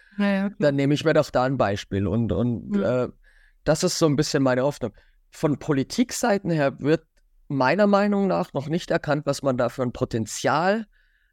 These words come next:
Speaker 2: an Leuten liegen lässt, die man tendenziell als WählerInnen hätte
Speaker 1: Was?
Speaker 2: haben können. Und das
Speaker 1: Ja.
Speaker 2: sind viele, glaub ich. Das, da, da
Speaker 1: Hm.
Speaker 2: kommt jetzt ein Schwung Erstwähler, die sind
Speaker 1: Mhm.
Speaker 2: aufgewachsen in einer Welt, da spielt Fleischkonsum eine definitiv untergeordnete Rolle,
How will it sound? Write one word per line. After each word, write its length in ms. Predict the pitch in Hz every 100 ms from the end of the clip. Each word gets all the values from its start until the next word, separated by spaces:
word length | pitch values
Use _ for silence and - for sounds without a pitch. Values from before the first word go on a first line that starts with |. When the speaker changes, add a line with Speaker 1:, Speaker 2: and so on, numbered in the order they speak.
| -
Speaker 2:
an 120 | 127 123
Leuten 360 | 127 170 175
liegen 360 | 165 131 160 170
lässt, 380 | 139 139 - -
die 100 | 135
man 200 | 127 120 -
tendenziell 600 | 143 151 185 175 - 143
als 260 | 127 135 123
WählerInnen 720 | 123 127 131 127 113 123 127
hätte 540 | 123 120 - 123 123 120 _ _ -
Speaker 1:
Was? 180 | 196 226
Speaker 2:
haben 260 | 120 107 -
können. 520 | - 147 131 104 104 - _ _ _
Und 100 | 117
das 100 | 131
Speaker 1:
Ja. 40 | 151
Speaker 2:
sind 120 | 127
viele, 320 | 175 190 120
glaub 200 | 107 98
ich. 80 | 117
Das, 160 | 139
da, 140 | - 139
da 140 | 277
Speaker 1:
Hm. 100 | 247
Speaker 2:
kommt 160 | 180 180
jetzt 200 | 160 147
ein 80 | 127
Schwung 440 | - 156 202 262
Erstwähler, 760 | 92 165 - 139 123 151 196 208 _ _ _ -
die 60 | 131
sind 160 | 147
Speaker 1:
Mhm. 40 | 98
Speaker 2:
aufgewachsen 600 | 196 92 95 143 - 160
in 100 | 151
einer 100 | 127
Welt, 200 | 127 156
da 80 | 147
spielt 320 | - 151 147
Fleischkonsum 920 | - 123 156 - 151 139 156 165 165 _ _ _ _ _
eine 120 | 123 131
definitiv 720 | 170 185 190 160 - 135 -
untergeordnete 840 | 143 156 135 120 80 101 - 135 135
Rolle, 460 | 104 120 147 156